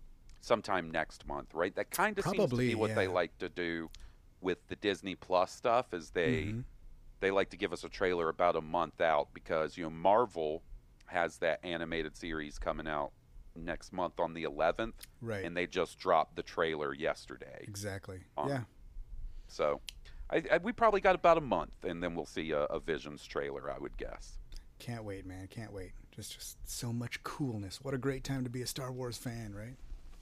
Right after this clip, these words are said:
Speaker 1: I know.
Speaker 2: I'm jealous of my children's. Uh, all right, so let's get to the comic talk.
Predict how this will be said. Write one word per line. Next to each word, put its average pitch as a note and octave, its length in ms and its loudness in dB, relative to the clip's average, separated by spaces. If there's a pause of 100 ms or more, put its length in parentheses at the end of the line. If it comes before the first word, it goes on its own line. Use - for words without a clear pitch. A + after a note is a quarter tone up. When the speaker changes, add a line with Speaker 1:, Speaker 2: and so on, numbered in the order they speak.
(420)
Speaker 1:
I D#2 160 -6
know. F#2+ 440 4 (340)
Speaker 2:
I'm A2+ 120 -8
jealous A2+ 400 -8
of A2+ 120 -4
my G#2+ 120 -2
children's. G#2+ 800 -4 (1300)
Uh, D3 600 4 (100)
all A3+ 80 12
right, E3 200 10 (120)
so C3+ 480 6
let's D3 260 2
get - 180 2
to C#3+ 80 2
the C3+ 80 2
comic C3 420 0
talk. B2 480 -2